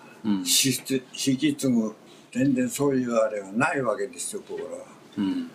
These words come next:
Speaker 1: 十番目だとまた違いますよね。
Speaker 2: うん。と、自然、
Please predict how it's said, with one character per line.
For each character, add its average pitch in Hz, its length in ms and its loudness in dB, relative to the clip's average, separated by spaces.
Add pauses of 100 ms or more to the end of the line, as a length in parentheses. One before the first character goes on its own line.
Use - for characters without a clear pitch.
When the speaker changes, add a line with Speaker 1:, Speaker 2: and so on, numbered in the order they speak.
(160)
Speaker 1:
十 92 240 0
番 95 200 0
目 92 120 2
だ 80 100 -6
と 85 100 -10
ま 82 80 -6
た 87 100 -6
違 98 280 0
い - 20 -2
ま 92 120 0
す - 80 -6
よ - 140 -16
ね。 104 240 0
Speaker 2:
う 101 100 -6
ん。 - 40 -8
と、 - 80 -12 (1900)
自 143 320 2
然、 147 400 2